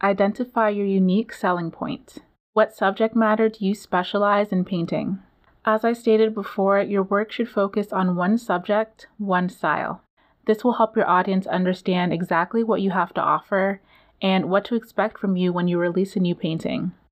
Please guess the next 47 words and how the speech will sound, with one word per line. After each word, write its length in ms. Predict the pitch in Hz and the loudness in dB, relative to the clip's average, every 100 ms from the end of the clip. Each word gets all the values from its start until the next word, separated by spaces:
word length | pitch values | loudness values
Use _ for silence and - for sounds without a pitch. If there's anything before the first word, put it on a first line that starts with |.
| _ _ - | _ _ -10
For 220 | - 208 | -2 2
me, 180 | 202 208 | 2 2
of 140 | 220 | -2
course, 320 | - 214 214 | 0 0 0
I 160 | 196 185 | -2 -2
specialize 720 | - 190 190 214 202 202 196 | -2 -2 0 0 2 0 0
in 100 | 190 | 0
elegant 580 | 165 180 196 220 220 - | 0 0 0 2 0 -2
portraits 480 | - 196 190 190 - | -6 -6 -2 -4 -2
and 160 | 175 - | -8 -6
figures. 680 | 160 151 135 180 - - _ _ _ _ _ 220 | -6 -4 -6 -8 -14 -20 _ _ _ _ _ -2
When 140 | 196 | 0
I 200 | 185 190 | 2 0
finish 320 | - 240 240 | 0 -2 0
a 60 | 220 | 2
new 160 | 202 | 2
painting, 560 | 196 220 185 185 208 220 | 0 0 0 0 0 0
my 160 | - 202 | 2 2
audience 380 | 180 190 220 226 | 2 2 2 0
can 160 | - | 0
expect 440 | 196 - - 202 - | -2 -2 -4 -4 -2
that 180 | 185 175 | -2 0
it 60 | |
will 140 | 180 185 | 0 0
be 200 | 190 175 | 0 0
an 80 | |
elegant 500 | - 165 180 214 214 | 0 0 0 -2 -2
portrait 400 | - 175 175 185 | -2 -4 -2 -4
or 80 | - | -4
figure. 540 | 185 226 208 - 196 185 _ _ _ | -2 -2 -2 -2 -4 -10 _ _ _
This 200 | 202 202 | -2 0
is 100 | 226 | -2
how 140 | - 208 | 2 2
I'm 100 | 190 | 2
able 240 | 196 190 | 0 0
to 140 | 196 | -2
build 280 | 180 180 180 | -2 0 0
trust 380 | - 185 185 - | -2 -4 -4 -4
in 80 | 190 | -4
my 160 | 170 | -2
audience 480 | - 160 170 208 208 | 0 -2 0 -2 -2
as 140 | 196 185 | -2 0
well 240 | 180 180 | 0 0
as 120 | 196 | -2
make 280 | 190 180 185 | -2 -2 -2
more 180 | 165 160 | -4 -4
sales. 680 | - 156 151 160 185 _ | -4 -4 -4 -6 -12 _